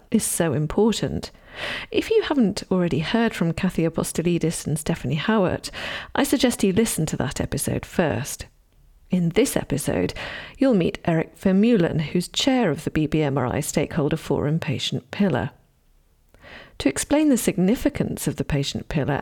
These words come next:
and B B M R I's role in bringing patient organizations together, I'm going to hand over to Jana.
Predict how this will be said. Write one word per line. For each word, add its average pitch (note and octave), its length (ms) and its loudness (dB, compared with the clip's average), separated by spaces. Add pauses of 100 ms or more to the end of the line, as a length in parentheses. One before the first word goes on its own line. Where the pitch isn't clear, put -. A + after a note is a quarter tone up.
and F#3+ 340 2
B F3 120 2
B E3+ 120 2
M D#3+ 140 2
R D#3 100 0
I's D3+ 260 -2
role E3 300 2
in D3+ 200 0
bringing D#3 380 0
patient D3+ 440 -2
organizations D3 800 -4
together, D3 640 -2 (460)
I'm G#3 80 0
going E4 160 2
to G4 100 0
hand E3+ 320 0
over D#3+ 240 0
to E3+ 160 -2
Jana. C3+ 600 -2